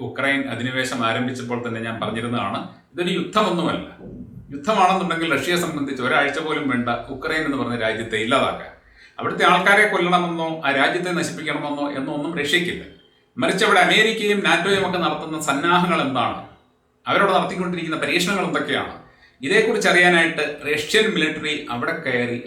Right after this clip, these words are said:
റെയ്ഡ് നടത്തുകയാണ്. റഷ്യൻ ആർമിയുടെ നേർക്ക് ഉക്രൈൻ ആർമിയുടെ ഭാഗത്ത് നിന്നും എന്തെങ്കിലും ആക്രമണം ഉണ്ടായാൽ മാത്രമാണ്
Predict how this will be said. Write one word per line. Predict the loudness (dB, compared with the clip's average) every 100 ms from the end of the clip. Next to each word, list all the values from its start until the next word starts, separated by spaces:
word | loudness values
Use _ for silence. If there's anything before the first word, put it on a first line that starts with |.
| -6
റെയ്ഡ് | -2 0 0 0 -2
നടത്തുകയാണ്. | -4 -6 -8 -8 -12 -20 _ _ _ _ _ _ _ _ _ _ -8
റഷ്യൻ | 0 4 6 6
ആർമിയുടെ | 6 4 2 2
നേർക്ക് | 0 -2 -4 -4 -8 -8
ഉക്രൈൻ | -2 2 4
ആർമിയുടെ | 2 2 2 2
ഭാഗത്ത് | 2 0 -2
നിന്നും | -2 -2 -2
എന്തെങ്കിലും | -2 -2 -4 -6 -6 -2
ആക്രമണം | -2 0 -2 0 0
ഉണ്ടായാൽ | 2 0 -2
മാത്രമാണ് | -4 -4 -6 -8